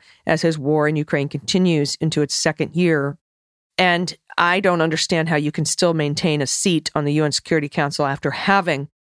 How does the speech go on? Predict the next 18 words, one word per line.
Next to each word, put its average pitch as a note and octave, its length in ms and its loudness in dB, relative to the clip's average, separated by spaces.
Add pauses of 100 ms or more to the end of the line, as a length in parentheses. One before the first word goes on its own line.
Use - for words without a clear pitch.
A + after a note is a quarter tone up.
(160)
a F#3 80 6
warrant E3+ 500 2
issued D3 380 -2
for E3+ 180 0
your C#3+ 180 0
arrest C#3+ 600 -2 (320)
by D#3+ 180 2
The C#3+ 100 -4
Hague. C3 380 -4
I C3+ 80 -2
hope - 260 -4
they E3 100 2
take D#3+ 220 -2
a C#3+ 40 -4
second - 360 -4
look C#3+ 160 -6
at - 100 -16
that. B2 200 -6